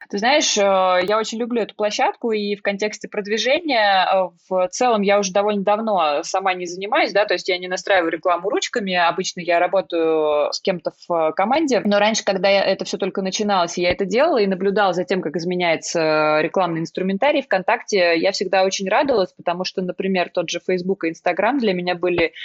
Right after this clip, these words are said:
э, темным лесом и какой-то совершенно неудобной платформой, э, на которой было, ну, довольно дискомфортно работать. ВКонтакте все просто супер понятно.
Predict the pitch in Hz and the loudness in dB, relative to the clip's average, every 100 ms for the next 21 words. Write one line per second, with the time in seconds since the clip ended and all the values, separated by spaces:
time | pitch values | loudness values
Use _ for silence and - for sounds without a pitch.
0 | - - 160 165 165 202 190 185 185 233 | -16 -4 0 2 2 0 0 0 2 2
1 | - 202 185 202 202 - 190 - 185 165 | 2 -2 0 -2 -2 -2 -2 0 0 0
2 | 165 180 160 160 - 170 170 226 262 226 | 0 0 0 -2 0 -2 -2 -2 0 2
3 | 180 170 160 156 165 - 180 202 185 185 | 2 4 4 2 0 0 0 2 2 2
4 | 185 175 214 202 202 226 294 208 208 - | 2 2 0 0 2 2 0 0 0 0
5 | 202 - 190 - 151 143 147 170 185 339 | -4 0 0 0 -2 0 2 2 2 0
6 | 277 - 190 262 - 208 - 196 202 202 | -2 -2 0 0 -2 -6 -6 -2 -2 -4
7 | - - 214 196 - - 156 214 - 226 | -12 -6 -4 -4 -4 -4 0 -2 0 -4